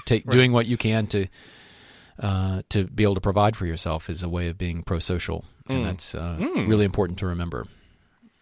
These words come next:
Speaker 1: Um, uh, yeah, it, the, you know, it's like w-, we need a good year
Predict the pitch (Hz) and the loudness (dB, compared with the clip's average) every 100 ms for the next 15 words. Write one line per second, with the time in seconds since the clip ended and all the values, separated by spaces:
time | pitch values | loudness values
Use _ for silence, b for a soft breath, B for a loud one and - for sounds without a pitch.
0 | b - - 85 82 - _ _ _ b | b -14 -8 -8 -8 -14 _ _ _ b
1 | b b b b b b b b b b | b b b b b b b b b b
2 | b _ 151 147 101 B B 147 B _ | b _ 6 6 4 B B -20 B _
3 | _ _ _ _ - 110 104 85 b b | _ _ _ _ -2 0 0 -2 b b
4 | _ - 117 127 - 113 147 139 135 - | _ -8 -4 -4 -4 0 4 4 4 2
5 | 120 - B B B B _ _ _ _ | 0 -2 B B B B _ _ _ _
6 | b b b b b b b b b b | b b b b b b b b b b
7 | b 127 - 160 202 208 139 120 120 101 | b -10 0 6 8 8 6 6 6 6
8 | 92 | 2